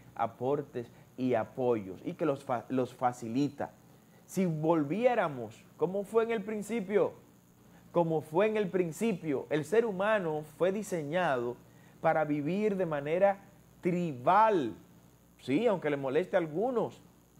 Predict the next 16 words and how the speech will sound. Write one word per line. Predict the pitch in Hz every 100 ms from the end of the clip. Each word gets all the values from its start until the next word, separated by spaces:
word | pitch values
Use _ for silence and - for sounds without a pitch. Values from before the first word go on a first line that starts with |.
| - - - -
a | 143
pesar | 170 143 185 233
de | 226
las | 180 -
urbes, | - 170 170 165 190 196
a | 143 151
pesar | 156 175 190
de | 185
las | 160
grandes | 147 180 190
metrópolis, | 185 160 151 143 127 117 120 139 156 - - - -
el | 165 160
modelo | 151 147 135 123 165 208 208 185 151 143
que | 143
funciona | 135 - 135 123 - 190 185 147 -
aún | 127 117 123 240 214